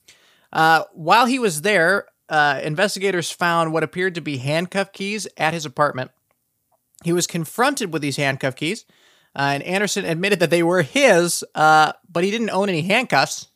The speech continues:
to go with it. "I just have the keys. Uh, no idea where the, the cuffs could be." Uh, he also, <laughs> he also denied Dan Johnson's account,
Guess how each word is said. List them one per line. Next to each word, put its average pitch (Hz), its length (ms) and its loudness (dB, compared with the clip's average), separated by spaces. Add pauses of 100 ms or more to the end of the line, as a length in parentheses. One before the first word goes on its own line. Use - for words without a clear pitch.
(100)
to - 80 -16
go 165 140 0
with 170 100 0
it. 180 40 2
"I 202 60 4
just 233 140 -2
have 202 80 0
the 151 80 -6
keys. 139 380 -6 (240)
Uh, 135 360 -4
no 185 220 -2
idea 160 240 0
where 135 120 -2
the, 127 360 -2 (120)
the 139 60 -6
cuffs - 380 0
could 147 220 -4
be." 196 240 -2 (880)
Uh, 135 320 2
he 147 320 -6
also, 196 460 0 (520)
<laughs> - 480 -20
he 175 140 0
also 185 240 0
denied 165 400 -2
Dan 156 240 -2
Johnson's 147 400 -4
account, 139 400 -4